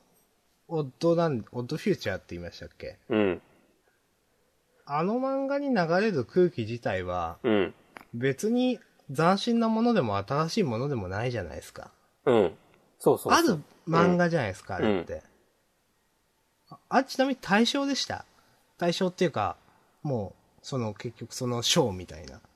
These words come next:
Speaker 2: あ、そう、大賞だね。第六十八回、
Speaker 1: あー。
Speaker 2: 千葉哲也賞大賞。
Speaker 1: 僕は、それで、
Speaker 2: うん。
Speaker 1: その、この間、コンプレックスエイジっていう漫画を思い出して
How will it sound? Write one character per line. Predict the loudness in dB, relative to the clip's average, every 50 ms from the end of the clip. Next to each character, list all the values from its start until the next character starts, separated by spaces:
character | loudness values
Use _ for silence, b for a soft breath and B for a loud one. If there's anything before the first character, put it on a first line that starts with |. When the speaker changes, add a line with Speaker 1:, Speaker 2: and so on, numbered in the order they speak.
| _ _ 0
Speaker 2:
あ、 | 2 2 4
そ | 6 4 4
う、 | 4 0 0
大 | 4 6 6 6
賞 | 6 6 6 8
だ | 8 8 6
ね。 | 4 4
第 | 6 8 8 8 8
六 | 6 4 4 4 4 6
十 | 6 6 4
八 | 4 2 -4 -4 -4 -4 -2
回、 | 0 2 2 2 2 0
Speaker 1:
あ |
ー。 | -4 _ _ _ -10
Speaker 2:
千 | -6 -4 -2
葉 | -2 -2 -4
哲 | -4 -6 -4 0 4 4
也 | 4 4 2
賞 | 0 0 0 0 0 -2 -6 -8
大 | -4 -2 0 0 0
賞。 | 0 0 2 2 2 0 -2 -6 _ _ _ _ _ _ _ _ _ _ _ _ _ _ _ _ _ _ _ _ _ _ _ _ _ _ _ _ _ -10
Speaker 1:
僕 | -10 -10 -8 _ -2 0
は、 | 0 2 4 4 4 2 2 -2 -6 -10
そ | -8 -2 0
れ | 0 2 2
で、 | 2 2 2 2 2
Speaker 2:
う | 0
ん。 | -2
Speaker 1:
そ | -2 -4 -2
の、 | 0 0 0 0 0 0 -2 -4 b b b b b b b _ _
こ | -10 -8
の | -6 -6
間、 | -4 -4 -4 -4 -4 -4 -6 -4
コ | 0 2 2 2
ン | 2
プ | 0 0
レ | 0
ッ | 0
ク | -2 -4 -6
ス | 2 4 4
エ | 4
イ | 4
ジ | 2 -2
っ | -6
て | -6 -6 -4
い | -4
う |
漫 | -2 -2 -4 -4 -4
画 | -4 -4 -4
を |
思 | -4 -4 -6 -6 -6
い | -6
出 | -6 -6 -6
し | -8 -8
て | -6 -6 -6 -6 -8